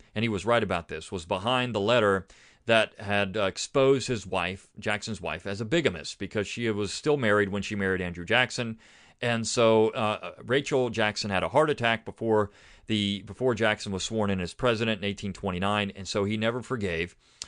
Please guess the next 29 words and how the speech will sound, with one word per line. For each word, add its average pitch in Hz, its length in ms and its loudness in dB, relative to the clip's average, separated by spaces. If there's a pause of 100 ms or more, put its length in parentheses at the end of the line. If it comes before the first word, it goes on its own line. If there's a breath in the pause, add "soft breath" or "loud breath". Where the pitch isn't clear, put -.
(120)
Henry 123 260 -2
Clay 104 240 0
for 90 120 -8
that. 82 120 -4
He 101 60 -4
blamed 113 560 0
Henry 120 240 -6
Clay 104 220 0
for 95 100 -8
the 101 80 -4
death 90 260 -6
of 92 80 -12
his 92 120 -12
wife 151 280 -4
because 95 260 -8
of 92 80 -8
the 98 80 -8
stress. - 520 -10 (600 soft breath)
Uh, 90 320 -6
and 123 220 -2
so, 120 340 6 (960)
uh, 107 120 -4
this 180 260 2
is, 185 280 2
this 175 220 0
is 175 120 -4
an 139 100 4
interesting 135 680 -2
part 87 560 -6